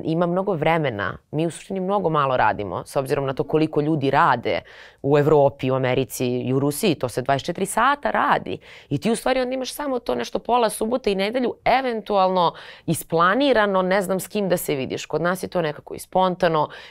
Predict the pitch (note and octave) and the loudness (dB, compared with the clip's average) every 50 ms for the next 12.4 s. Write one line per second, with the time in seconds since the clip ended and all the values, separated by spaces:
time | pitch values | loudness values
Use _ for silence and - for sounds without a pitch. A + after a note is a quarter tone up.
0 | - - F3+ D3+ - D3+ - - C3 B2 - F3+ F#3+ G3+ F#3+ F#3+ - - E3 C#3 | -2 -2 0 0 0 -2 -2 -2 -4 0 4 4 6 6 6 4 4 2 2 4
1 | C3+ B2+ B2 - - B2+ C#3+ - C3 C3 A2+ A#2 - - - - - - _ - | 4 2 2 0 -2 -4 -2 -2 0 2 2 2 0 -2 -8 -16 -18 -10 _ 0
2 | F#3 F#3+ A3+ A3 - G#3+ F3+ A3 A#3+ A#3+ A3 G#3 E3+ C#3+ - - G3 G#3+ G#3 F#3+ | 2 2 2 2 4 2 4 6 6 6 6 4 4 2 4 4 4 6 6 6
3 | F3 F3 D3 C3+ D#3 E3 D#3 - B2+ E3+ D3 - G#3 A3 A3 G#3+ F#3+ G#3 A3 F#3+ | 4 4 2 0 2 0 0 0 -2 -2 0 0 2 2 2 2 2 2 2 2
4 | F#3 - - G3 F#3 E3+ F3 E3 - - - - - - - - - _ _ _ | 0 0 2 2 4 4 2 0 0 -6 -10 -10 -14 -20 -20 -20 -20 _ _ _
5 | _ - F3+ A#3 B3 - - C4 D4 C#4+ C4+ A#3 A#3 B3 A3+ A#3+ B3 C4 A3+ C3 | _ 2 4 4 4 4 4 2 2 4 4 4 4 4 6 6 4 4 4 0
6 | - - - - D#3+ C#3+ C3+ C3 A#2+ E2+ - C3+ D#3+ - A3 A3+ G3+ G3+ F#3+ F3+ | -2 -2 -2 0 2 4 4 4 4 2 -2 -4 -4 -4 -4 0 2 2 4 4
7 | E3 F#3 G3+ A3 G3+ G3+ F#3 D#3+ D3+ C#3 B2+ C3+ B2+ C#3+ F#3 B3 D#4+ F#4 - D3+ | 4 4 4 4 4 2 2 2 2 2 0 0 -2 -2 -2 -2 -2 2 2 4
8 | D3 D3+ E3+ F#3+ F#3+ G3 G#3+ G#3+ D3+ - - _ _ _ _ _ C#3 D3 C#3+ - | 4 6 4 4 4 4 4 4 4 2 -2 _ _ _ _ _ 0 0 0 0
9 | - C3+ C#3+ D3 E3 F3+ D#3 - - C3+ - - D3+ C#3+ D3 E3+ D#3+ D#3 D3 C#3+ | 0 0 2 2 2 0 0 0 -2 -2 0 0 0 0 0 0 0 0 0 0
10 | C3+ C3+ C3 C3 C#3 C3 - - - - - D3+ C#3+ C#3+ - C#3+ C3+ - - - | 2 2 2 2 2 0 -2 0 0 2 2 2 0 0 2 0 0 0 -2 -4
11 | D#3 D3+ - A2 G#2 F2+ F#2 F#2 - - A#2+ A#2+ C3+ B2+ B2+ C3 - E2+ F2 D#2 | -4 -4 -4 -6 -6 -6 -6 -8 -6 -8 -4 0 2 2 2 2 2 -2 -6 -6
12 | - - - E2+ D#2+ F#2+ F#2 | -8 -8 -6 -4 -2 -2 -4